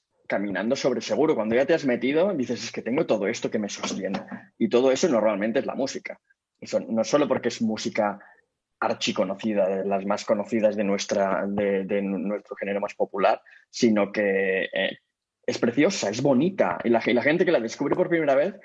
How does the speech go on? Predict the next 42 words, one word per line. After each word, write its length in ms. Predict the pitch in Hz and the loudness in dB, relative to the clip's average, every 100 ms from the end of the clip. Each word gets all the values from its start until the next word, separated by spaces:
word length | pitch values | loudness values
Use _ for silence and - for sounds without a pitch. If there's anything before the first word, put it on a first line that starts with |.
| - - | -20 -16
es 120 | 135 - | -12 -2
como 340 | 180 175 135 | 2 2 2
a 120 | 120 | -2
cuando 300 | - 113 113 | -6 -4 -4
te 100 | 117 | -4
gusta 260 | 120 127 156 | -6 -4 -6
mucho 300 | 147 - 127 | -6 -2 0
algo 300 | 113 131 135 | 0 -2 -4
y 80 | 151 | -4
dices, 280 | 120 123 113 | -4 -6 -6
"Es 140 | 120 | -6
que 80 | - | -6
me 80 | 117 | -4
encantaría 500 | 117 117 113 113 143 | -2 -4 -2 0 0
olvidarlo 460 | 147 127 123 143 143 | 0 0 0 0 0
para 200 | 123 107 | 0 -2
poder 220 | 107 110 | -4 -6
disfrutarlo 800 | 123 - 113 101 107 123 127 - _ _ | -8 -12 -12 -6 -6 -2 -4 -4 _ _
como 180 | - 107 | -4 0
la 100 | 110 | 0
primera 300 | 104 104 107 | -2 -2 -2
vez 180 | 104 - | -2 -4
que 120 | - | -6
lo 100 | 98 | -6
vi". 160 | 101 98 - _ _ _ - - - | -6 -12 -14 _ _ _ -20 -18 -6
Y 100 | 123 | 0
eso 160 | 120 156 | 2 2
con 120 | 156 | 2
la 80 | 139 | 2
zarzuela 340 | 131 113 135 | 2 0 2
a 40 | 160 | 2
nosotros 340 | 127 - 143 | 0 -2 0
ya 100 | 147 | 0
no 160 | 123 117 | 0 0
nos 200 | 110 - | -2 -2
puede 220 | 120 113 | 0 0
pasar, 320 | 107 - 151 | -2 0 0
pero 160 | 151 113 | 2 0
a 40 | |
los 160 | 98 - | -2 -2
jóvenes 360 | 131 160 156 - | 0 0 -2 -4
sí. 300 | - - | -6 -6